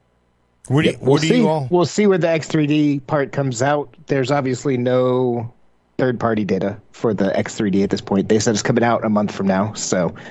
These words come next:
Speaker 2: we'll see. Hopefully, we, they send out review things. We'll see how it lands a month from now. But
Speaker 1: How do you feel about the pricing?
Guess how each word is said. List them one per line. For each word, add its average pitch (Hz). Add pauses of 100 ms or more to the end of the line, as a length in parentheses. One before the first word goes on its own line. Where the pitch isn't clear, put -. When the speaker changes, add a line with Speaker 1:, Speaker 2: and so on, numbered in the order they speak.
(140)
Speaker 2:
we'll 135
see. 160
Hopefully, 160
we, 147
they 123
send 110
out 113
review 98
things. 92
We'll 101
see 107
how 104
it 87
lands 95
a 87
month 90
from 78
now. 76 (100)
But 175
Speaker 1:
How 180
do 175
you 180
feel 156
about 143
the -
pricing? 139